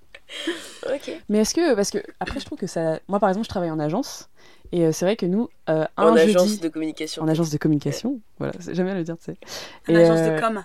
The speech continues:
Speaker 2: de com, ouais, ouais,
Speaker 1: Ouais.
Speaker 2: on fait de la com là-bas, un peu.
Speaker 1: <laughs>
Speaker 2: Et, euh, c'est vrai que nous, un jeudi par mois, en fait, on organise un, un after work. En fait, c'est trois personnes de la boîte qui organisent ensemble un truc. Donc c'est assez cool parce que tu choisis le thème et autres.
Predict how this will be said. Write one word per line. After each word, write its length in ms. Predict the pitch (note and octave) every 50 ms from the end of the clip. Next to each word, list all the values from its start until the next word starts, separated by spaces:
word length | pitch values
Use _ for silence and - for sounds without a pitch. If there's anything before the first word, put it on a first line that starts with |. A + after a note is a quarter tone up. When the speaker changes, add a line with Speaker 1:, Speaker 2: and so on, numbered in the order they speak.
| - - -
Speaker 2:
de 80 | F3+ F#3
com, 240 | - A3+ G3 F3+ E3+ -
ouais, 60 | F#3+ F#3+
ouais, 60 | F#3
Speaker 1:
Ouais. 100 | F3+ F3 - -
Speaker 2:
on 40 | E3+
fait 100 | - D#3+
de 60 | E3
la 80 | D#3+ -
com 260 | - G3 G3+ G#3+ - -
là-bas, 240 | - - - - - - - -
un 80 | - F3+
peu. 140 | - - F#4+
Speaker 1:
<laughs> 640 | - - - F4 - - - - - - - - -
Speaker 2:
Et, 160 | F#3+ F#3 F3+
euh, 80 | F3+ F3+
c'est 140 | - - F#3
vrai 160 | G#3 A#3+ B3
que 340 | - A3+ G3 F3+ F3 E3+ E3+
nous, 220 | G3 A3+ B3+ C4+ - -
un 100 | A3 A3
jeudi 240 | G3+ A3 F#3 G3
par 140 | - F#3+ F3
mois, 100 | F#3+ A3
en 60 | A3
fait, 180 | - A3 G#3+ -
on 80 | F3 E3+
organise 520 | E3+ F3+ E3 E3 E3+ F#3+ G#3+ A3 G3+ F#3+
un, 640 | F3 E3+ E3 E3 D#3+ D#3+ D#3+ D#3+ D#3+ D#3 D#3 D3+ D3+ -
un 100 | - E3+ F3
after 200 | F3 - - F3
work. 280 | E3 D#3+ - - - -
En 40 | E3+
fait, 120 | F#3 G3+
c'est 140 | - - E3
trois 220 | - - - G#3 G#3
personnes 300 | G#3 F#3+ - - F#3+ F#3
de 80 | F3+
la 80 | E3+ D#3+
boîte 240 | D3+ E3+ F#3 A3+ - -
qui 100 | - G3
organisent 380 | E3+ E3 E3+ E3 E3+ F#3+ F#3
ensemble 260 | F3 E3+ - F3+ F3+ F3
un 60 | E3
truc. 320 | E3 - D3+ - - - -
Donc 140 | E3+ F3 E3
c'est 100 | - E3+
assez 160 | E3 E3 - D#3+
cool 120 | A3+ A3+
parce 140 | G3+ F3+ -
que 60 | E3+
tu 80 | D#3+ -
choisis 220 | - E3 D3 D#3+ D3+
le 80 | -
thème 340 | - F3+ F3+ F#3+ G3+ G3 F3+
et 80 | D#3 E3
autres. 260 | A3 C#4+ - -